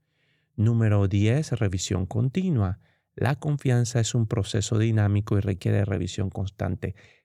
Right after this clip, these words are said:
Chequear cómo están esos niveles de confianza. Chequear, revisar cómo está esa energía, ese deseo, esa, esa autovoluntad que todos debemos de tener,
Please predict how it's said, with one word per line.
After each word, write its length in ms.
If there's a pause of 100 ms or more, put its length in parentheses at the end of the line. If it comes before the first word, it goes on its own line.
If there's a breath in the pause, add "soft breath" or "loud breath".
Chequear 540
cómo 220
están 260
esos 360
niveles 420
de 80
confianza. 720 (380 soft breath)
Chequear, 540
revisar 680 (360 soft breath)
cómo 200
está 260
esa 240
energía, 760 (220 soft breath)
ese 220
deseo, 560
esa, 300
esa 220
autovoluntad 1040 (460 soft breath)
que 160
todos 360
debemos 400
de 120
tener, 480